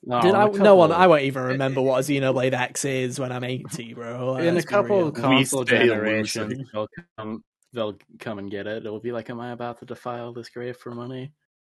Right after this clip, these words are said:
Speaker 1: Of course I am. <laughs>
Speaker 2: I mean, Nintendo has already remade Xenoblade
Speaker 3: <laughs>
Speaker 2: one twice,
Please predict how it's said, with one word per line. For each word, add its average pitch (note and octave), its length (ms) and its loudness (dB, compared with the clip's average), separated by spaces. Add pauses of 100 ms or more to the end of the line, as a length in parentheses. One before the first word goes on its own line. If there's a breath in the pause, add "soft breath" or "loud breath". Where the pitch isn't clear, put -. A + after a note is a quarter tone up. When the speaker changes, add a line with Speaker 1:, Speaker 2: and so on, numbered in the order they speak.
(200)
Speaker 1:
Of D3 100 -20
course - 300 -12
I - 320 -14
am. D3+ 260 -4 (160)
<laughs> - 160 -16
Speaker 2:
I E3 60 -2
mean, E3 180 0
Nintendo D#3 480 0
has C#3+ 100 -2
already C#3 400 0
remade C3+ 600 -2
Xenoblade C#3 800 2
Speaker 3:
<laughs> - 0 -
Speaker 2:
one C#3 560 4
twice, C3 800 2